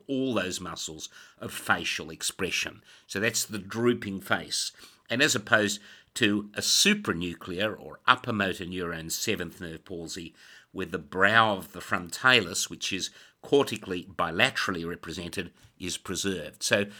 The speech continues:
in other words, the separation between a lower motor neuron seventh, like a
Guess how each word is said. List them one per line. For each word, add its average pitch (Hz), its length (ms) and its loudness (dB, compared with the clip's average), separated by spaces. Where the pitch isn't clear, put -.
in 123 100 0
other 143 140 6
words, 107 200 4
the 107 60 -6
separation 98 680 4
between 92 300 -6
a 90 60 -6
lower 113 380 6
motor 90 260 0
neuron 82 380 -8
seventh, 85 420 -6
like 78 220 -12
a 78 60 -16